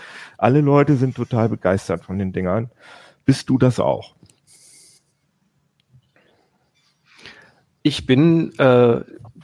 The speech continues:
Speaker 2: sehr positiv überrascht. Die Erwartungen waren ja hoch. Das hatte man im Vorfeld ja auch schon überall gelesen. Ähm, und tatsächlich, ich glaube, selbst hier im Hardware-Ressort, wo wir ja, sag ich mal, realistische Erwartungen haben,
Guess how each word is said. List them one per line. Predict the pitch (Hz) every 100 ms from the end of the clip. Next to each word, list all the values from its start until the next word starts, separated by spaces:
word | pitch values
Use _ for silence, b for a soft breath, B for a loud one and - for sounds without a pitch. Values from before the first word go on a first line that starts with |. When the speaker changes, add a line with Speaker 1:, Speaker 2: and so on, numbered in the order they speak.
| -
Speaker 2:
sehr | 135 151
positiv | 156 170 180 170
überrascht. | 147 131 110 107 - - -
Die |
Erwartungen | 135 127 - 131
waren | 107 107
ja | 101
hoch. | 101 110 98
Das | - 123 -
hatte | 110
man | 110
im | 117
Vorfeld | - 120 - 113
ja | 120
auch | -
schon | -
überall | 131 120 131
gelesen. | 117 131 143 135 131 127 - -
Ähm, | 131 131 - 135 _ _ _ _
und | 120 - -
tatsächlich, | - - - 147 - - _ 117 -
ich | -
glaube, | - 131 131
selbst | 123 127 -
hier | 143
im | 120
Hardware-Ressort, | - 120 131 139 131 123
wo | 120
wir | 113
ja, | 110 107 107 B B B B
sag | _ -
ich | 127
mal, | 117 104 101 - _ _ _ _ _ _ - -
realistische | 120 117 135 - 151 143 131
Erwartungen | - 127 127 - 131
haben, | 120 139